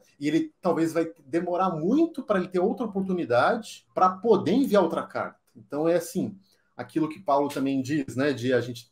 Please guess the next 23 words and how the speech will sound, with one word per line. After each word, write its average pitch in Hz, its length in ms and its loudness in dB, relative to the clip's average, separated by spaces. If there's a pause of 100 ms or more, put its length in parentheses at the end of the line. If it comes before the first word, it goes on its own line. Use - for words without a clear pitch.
remir 165 500 0
bem 165 220 0
o 123 140 -4
tempo, 165 400 2
ele 156 100 0
faz 185 260 -2
com 233 120 -4
as 220 120 -4
cartas. 123 360 -4
Bom, 131 260 0 (100)
eu - 60 -18
tô - 100 -4
enviando 208 380 2
essa 190 220 -2
carta 196 520 0 (280)
pra 190 160 2
Roma, 123 500 0
ou 135 160 -4
tô 175 100 -10
enviando 170 300 -4
essa 190 220 -4
carta 185 320 -4
pra 190 240 -6